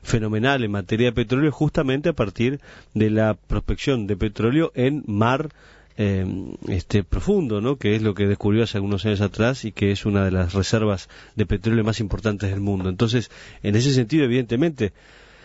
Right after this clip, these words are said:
Estados Unidos actúa en función de sus intereses, muchas veces, como siempre lo ha hecho Estados Unidos a lo largo de su historia,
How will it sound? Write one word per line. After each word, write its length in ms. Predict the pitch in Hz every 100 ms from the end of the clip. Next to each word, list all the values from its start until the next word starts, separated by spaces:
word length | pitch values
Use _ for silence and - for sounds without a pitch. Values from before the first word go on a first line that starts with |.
| - -
Estados 400 | 113 - 127 110
Unidos 460 | 127 139 117 98 - _ -
actúa 400 | 123 - 151 131
en 80 | 98
función 300 | 113 104 127
de 80 | 127
sus 180 | 135 147
intereses, 600 | 147 196 226 180 170 -
muchas 340 | 127 131 127
veces, 280 | 123 135 135
como 280 | - 107 101
siempre 320 | - 127 110
lo 60 | 107
ha 60 |
hecho 100 | 113
Estados 300 | 110 123 107
Unidos 260 | 110 120 107
a 60 | 101
lo 60 |
largo 180 | 107 113
de 60 | 101
su 60 |
historia, 380 | 101 127 120 101